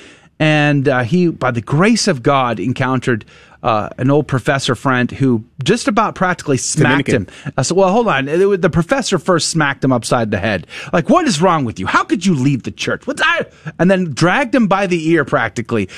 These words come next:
Speaker 1: to a Dominican priest who, uh, who,
Speaker 2: Based.
Speaker 1: who argued with him, uh, and got him, challenged him. He put a rosary out on the table and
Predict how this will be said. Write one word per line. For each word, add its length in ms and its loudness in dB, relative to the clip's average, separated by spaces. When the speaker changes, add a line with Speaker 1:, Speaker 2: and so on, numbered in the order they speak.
Speaker 1:
to 140 2
a 40 -2
Dominican 440 2
priest 420 -2
who, 360 2
uh, 360 -2
who, 160 -2
Speaker 2:
Based. 320 -6
Speaker 1:
who 180 0
argued 480 2
with 180 2
him, 300 0
uh, 320 0
and 480 -2
got 260 0
him, 280 0
challenged 480 0
him. 100 2
He 140 0
put 180 2
a 120 0
rosary 560 2
out 120 0
on 100 0
the 80 -2
table 380 0
and 360 0